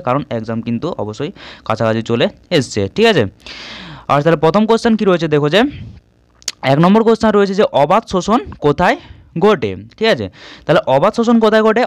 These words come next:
অপশন এ দেওয়া আছে মাইটোকন্ড্রিয়া, বি দেওয়া আছে সাইটোপ্লাজম, সি দেওয়া হয়েছে কিনা নিউক্লিয়াস, ডি দেওয়া আছে গোলগি বডি। তো অ্যান্সার কী হয়ে যাবে? অ্যান্সার হয়ে যাবে অবাধ শোষণ ঘটে হচ্ছে কিনা, কোথায় ঘটে অবাধ শোষণ? না হচ্ছে সাইটোপ্লাজমে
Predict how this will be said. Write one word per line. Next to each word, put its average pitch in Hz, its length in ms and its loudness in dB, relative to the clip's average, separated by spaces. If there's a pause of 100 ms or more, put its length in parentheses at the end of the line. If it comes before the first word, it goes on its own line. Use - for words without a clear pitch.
(100)
অপশন 196 200 0 (100)
এ - 100 4
দেওয়া 208 140 4
আছে 214 100 0 (120)
মাইটোকন্ড্রিয়া, 190 580 0 (440)
বি 170 160 -2
দেওয়া 208 160 4
আছে 220 180 -2
সাইটোপ্লাজম, 202 640 2 (260)
সি 190 200 -6
দেওয়া 208 180 4
হয়েছে 208 200 -2
কিনা 208 220 -2
নিউক্লিয়াস, 202 420 0 (160)
ডি 160 140 -4
দেওয়া 180 140 4
আছে 208 120 -4 (280)
গোলগি 143 360 0 (300)
বডি। 180 280 0 (640)
তো 185 140 2
অ্যান্সার 196 360 0
কী 220 100 0
হয়ে 226 140 4
যাবে? 220 160 0 (300)
অ্যান্সার 175 340 0
হয়ে 202 140 2
যাবে 202 140 2 (220)
অবাধ 180 240 0
শোষণ 190 240 -4 (120)
ঘটে 147 240 0
হচ্ছে 139 220 -4
কিনা, 170 140 0 (200)
কোথায় 147 220 4
ঘটে 220 180 2
অবাধ 190 180 2
শোষণ? 208 200 -4 (100)
না 143 100 0
হচ্ছে 156 140 -4 (200)
সাইটোপ্লাজমে 151 500 0